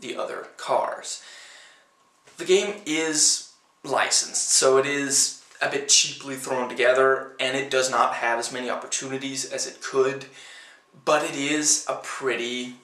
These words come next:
decent package for what it is. You won't be playing it for long, so a rental is probably the better bet, but it's easy to get into. It's quite immersive because you attack the other cars by doing quick moves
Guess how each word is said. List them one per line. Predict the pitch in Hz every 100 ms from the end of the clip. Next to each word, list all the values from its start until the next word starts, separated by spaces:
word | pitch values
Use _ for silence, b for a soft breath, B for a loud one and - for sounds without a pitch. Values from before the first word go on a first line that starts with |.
| -
decent | - 135 - 131 127
package | 123 110 - 117 -
for | 139 120
what | - -
it | 117
is. | 160 - - - - - B B B B B B -
You | 165 165
won't | 135 185 -
be |
playing | 160 - 139 143
it | 135
for | -
long, | 135 131 127
so | 127 117
a |
rental | 120 143 - 120
is | -
probably | - - 143 135 123 120
the | 117
better | 117 120 113 110 - - _ _ -
bet, | 123 - - -
but | 131 123 - - _ _ _ _ _ _ _ _ - - B B B B
it's | 170 165 180
easy | 170 139
to | -
get | -
into. | 160 185 - 190 180
It's | - 135
quite | - - 226 190
immersive | 139 120 120 139 131 131 -
because | - 127 117 - - B B B B B _
you | 147 139 127 127 - -
attack | 139 147 139 135
the | 127
other | 120
cars | - 131 120 117 -
by | - 120 117
doing | 131 123 123
quick | - 156 -
moves | 151 143 127 - -